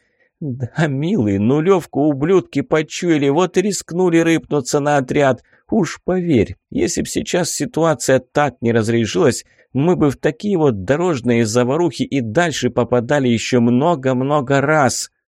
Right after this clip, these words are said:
«Ну, не знаю». Зато теперь сбежавшая белка сама позаботится о воскресшей кудряшке. Уж чё-чё,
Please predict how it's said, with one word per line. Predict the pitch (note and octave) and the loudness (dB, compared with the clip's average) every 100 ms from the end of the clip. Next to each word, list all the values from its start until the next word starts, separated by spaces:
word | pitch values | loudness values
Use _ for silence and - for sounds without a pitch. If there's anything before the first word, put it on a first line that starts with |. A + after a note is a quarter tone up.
| _ _ _ _ F#2+ | _ _ _ _ -8
«Ну, | F#2 G2 G2+ G2 F#2 F2+ E2+ | -4 0 0 0 0 2 2
не | D#2+ F2 | 0 -2
знаю». | D#2 E2 E2+ F2 A#2+ G#2+ D2+ _ _ _ _ _ _ _ _ _ _ | -2 -2 -2 0 2 2 0 _ _ _ _ _ _ _ _ _ _
Зато | G2+ G2+ B2 B2 C#3+ | -8 -2 -2 -2 -4
теперь | D#3 - G#3 E3 | -4 0 0 0
сбежавшая | F2 A2 B2 A#2 G2 - G#2 | -2 -2 0 0 0 0 0
белка | G#2 C#3 A3+ - G#2 - _ _ | -2 -2 -2 0 -2 -2 _ _
сама | - - B3 A3+ G#3 | -10 -2 0 2 0
позаботится | G3 F#3 E3 D#3 D#3+ F#3 E3+ - - | 0 -2 0 -2 0 0 0 -2 -2
о | C3+ | 0
воскресшей | C3 C3 - - C3 B2 - B2+ | 0 0 -2 -2 2 0 2 -2
кудряшке. | A#2+ C#3 A#2+ A#2 A#2 G#2+ - G#2+ - _ - | 0 -4 0 2 2 0 0 -4 -4 _ -2
Уж | D#3+ - - | -2 -2 -10
чё-чё, | - - F3 A2 - - E3 G3 | -6 -2 -2 -2 -8 -4 0 0